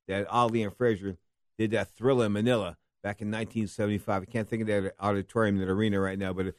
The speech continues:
it's still up, and they should just go at it there. Have Manny Pacquiao find somebody of significance there, okay? I mean, Manny Pacquiao's win, win over Tim Bradley. Um, I was impressed to the extent where, you know, he, he knocked Tim Bradley down a couple times, and he,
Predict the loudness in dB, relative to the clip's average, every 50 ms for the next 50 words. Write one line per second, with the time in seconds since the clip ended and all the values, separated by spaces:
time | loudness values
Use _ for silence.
0 | _ _ _ -8 -8 -4 0 4 6 6 8 6 6 4 0 _ _ _ _ _
1 | _ _ -4 0 0 0 0 -2 0 0 0 0 0 0 2 2 4 4 4 2
2 | 0 -2 -2 -2 -2 0 0 0 0 0 0 0 0 -2 -2 -2 -2 -2 -2 -2
3 | -2 -2 -2 -2 -2 -2 -2 -2 -2 -2 -2 0 0 0 0 -2 -2 -6 _ _
4 | _ _ _ 2 2 2 2 -2 0 0 0 2 2 4 6 6 6 6 4 -4
5 | -4 -4 -4 -4 -4 -8 -8 -8 -8 -8 -8 -14 _ _ _ _ _ -10 -4 -2
6 | -2 -2 -2 -6 _ _ _ 0 2 2 4 4 4 4 4 2 0 0 2 0
7 | 0 2 4 4 4 4 4 2 0 2 2 0 0 0 0 0 2 2 0 0
8 | -2 -4 -4 -2 -2 0 2 2 2 2 0 -2 -6 -8 -10 _ _ _ _ _
9 | _ _ _ _ _ _ -2 0 2 2 2 2 0 -2 _ _ _ _ 4 6
10 | 6 6 6 2 0 0 2 2 2 2 0 -2 -2 -2 -2 -2 -2 -2 -2 0
11 | 2 2 2 2 2 2 2 0 0 -2 -2 -2 -2 0 2 2 2 0 -2 -4
12 | -4 0 2 2 2 2 0 0 0 0 0 0 -2 -2 -2 -4 -4 -4 -6 -6
13 | -2 0 0 0 0 0 -2 -2 -2